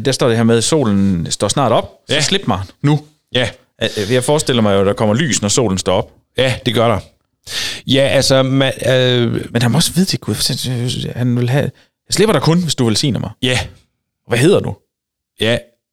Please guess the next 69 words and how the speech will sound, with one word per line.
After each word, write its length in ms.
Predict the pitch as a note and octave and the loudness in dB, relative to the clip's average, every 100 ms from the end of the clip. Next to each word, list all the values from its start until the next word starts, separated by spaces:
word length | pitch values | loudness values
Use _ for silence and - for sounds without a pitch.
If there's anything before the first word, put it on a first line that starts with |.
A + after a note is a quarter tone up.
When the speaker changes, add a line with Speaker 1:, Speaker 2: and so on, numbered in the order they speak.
| _ | _
Speaker 2:
og 60 | B2+ | -4
det, 40 | A#2+ | 0
og 160 | C3 B2+ | 0 2
det, 320 | F3+ F3+ - | 2 2 2
det 100 | F#3+ | 0
er 40 | |
det. 160 | D#3 E3 | 2 2
Speaker 1:
Spørger 140 | C#3 | 2
Gud 180 | A2 B2+ | 2 2
også 180 | A2+ - | 2 2
så. 120 | A2+ | 0
Hvad, 160 | G#2 B2 | 0 0
hvad, 140 | D3+ - | -2 -2
hvad, 120 | C3+ - - - | -4 -4 -10 -12
ja. 40 | - - _ _ - | -14 -16 _ _ -2
Speaker 2:
Ja, 240 | G#2+ A#2 A2 - | 0 0 -2 -4
ja, 120 | F#2+ G#2+ B2+ | -2 0 0
ja, 20 | G2+ | 0
altså, 160 | G2 | 0
Speaker 1:
Jamen, 140 | G2+ A#2+ | 0 0
Speaker 2:
ja, 40 | |
Speaker 1:
det 60 | C3+ | 2
er 40 | |
Speaker 2:
ja. 80 | B2 | 2
Han 80 | A2 | 2
Speaker 1:
fint. 140 | C#3 | 0
Speaker 2:
spørger, 280 | - G3 D3+ - - | 0 0 0 -4 -10
han 80 | - | -6
spørger, 180 | - F#3 | 0 2
"Hvad 120 | D3 | 2
hedder 200 | C3+ B2 | 2 2
du?" 120 | E2+ | 2
Og 80 | E2+ | 0
han 120 | G#2 | 0
siger, 180 | A2+ A2+ | 2 2
"Jakob," 320 | F#2+ F#2+ G#2+ C#2+ | 2 0 0 -2
ikke? 320 | D#2 - - | -4 -6 -4
Det 180 | C#3 C3+ | -2 0
vidste 220 | D3 D3+ | 0 -2
Gud 200 | - D3 | 2 4
jo 80 | C#3+ | 4
godt, 380 | G#2 A#2 - - - _ _ _ _ - | 4 2 0 -4 -8 _ _ _ _ -2
øh, 880 | A2 G#2 F#2 F#2 F2 F2 F2+ E2 | 0 2 2 0 0 0 -2 -2
sådan 180 | D#2+ F2+ | -2 -2
set, 160 | F#2 E2 | 0 0
ikke 120 | D#2+ | 0
også? 160 | E2+ G2 | 0 0
Men 120 | F#2 | 0
det 120 | C3+ | 0
er 40 | B2 | 2
for 160 | D3+ | 0
at 60 | C3 | 0
kunne 120 | G2+ | -2
komme 260 | - G#2+ G#2 | -2 -2 2
videre 260 | C3+ D3+ | 4 4
til 140 | A#2+ B2+ | 2 0
at, 280 | F2+ - - | 2 0 -2
at 80 | G2+ | 0
sige 200 | C3+ D3 | 2 2
det 80 | |
her 80 | G#2+ | 2
med, 120 | F#2+ F#2+ - - | 0 -4 -6 -2
"Nu 80 | |
skal 120 | C3 D3 | 0 0
du 40 | |
ikke 100 | A#2+ | 0
hedde 140 | G#2 | 0
Jakob 320 | G2 B2 C#3 G2 | 2 0 -2 -4
længere." 340 | E2 E2 D#2+ | -4 -4 -6